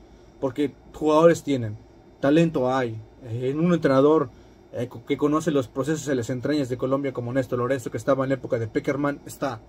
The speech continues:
O sea, no es un, eh, ahora sí que no es un imberbe de todo lo que sucede aquí en, en el fútbol colombiano. Esperemos de todo corazón que las cosas pinten para, para producir más futbol-, futbolistas, que haya procesos más serios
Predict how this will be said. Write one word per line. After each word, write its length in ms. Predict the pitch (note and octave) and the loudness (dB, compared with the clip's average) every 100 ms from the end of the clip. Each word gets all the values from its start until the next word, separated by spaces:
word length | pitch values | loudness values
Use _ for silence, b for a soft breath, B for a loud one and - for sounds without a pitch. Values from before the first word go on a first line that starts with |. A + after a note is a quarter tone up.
| B B B | B B B
O 40 | |
sea, 120 | C3+ | -4
no 120 | C#3+ | 0
es 100 | D#3+ | 0
un, 240 | E3+ D#3+ - B B B | 0 0 -2 B B B
eh, 460 | B2 B2+ B2 A#2 A2 | 0 4 4 2 0
ahora 140 | B2+ C3+ | 0 0
sí 140 | D#3 | -2
que 100 | D3 | -2
no 80 | D#3 | -2
es 80 | D#3+ | -2
un 120 | D#3 | -2
imberbe 440 | C#3 C#3 D3+ C3 | 0 4 4 2
de 140 | A#2+ A#2 | 0 0
todo 200 | D3 C3+ | 2 2
lo 140 | B2 | 2
que 80 | A#2+ | -2
sucede 340 | A2+ C#3 C3 | -4 0 0
aquí 220 | A#2+ C3+ | 0 -2
en, 180 | C3 A#2 - B B - | -2 -4 -14 B B -12
en 100 | B2+ | -8
el 80 | |
fútbol 300 | A2 C3+ C3+ | -4 -2 0
colombiano. 520 | C3 A2+ B2 C3 B2 A2 - B B B | 0 -4 -4 -4 -6 -12 -18 B B B
Esperemos 420 | E3 F#3 G#3+ G#3 | 0 2 4 4
de 60 | F#3 | 2
todo 200 | F#3+ F#3+ | 2 2
corazón 400 | E3 D3+ F#3 E3+ | 0 0 -2 0
que 60 | |
las 100 | C#3+ | -2
cosas 220 | - D#3 - | -2 -6 -6
pinten 420 | E3 D#3+ D#3+ C#3 | -6 -2 0 2
para, 460 | C3+ B2 A#2+ A2+ - B B B - - - | 2 2 0 -4 -8 B B B -20 -10 -2
para 200 | C3 C3 | 0 2
producir 480 | D#3 D3 - F3 | 4 4 2 0
más 220 | E3 E3 D#3+ | 2 2 0
futbol-, 280 | C3+ C3 | 0 0
futbolistas, 760 | B2 C#3 C3 C#3+ - C#3 C#3 - - - | 0 -2 0 0 0 2 2 0 -8 2
que 80 | |
haya 200 | E3+ D3+ | 2 2
procesos 340 | D3+ C#3 C3+ B2+ | -2 -6 -6 -6
más 200 | C3+ A2+ | -6 -2
serios 500 | C#3+ C3+ C#3 C#3 | -2 0 0 -2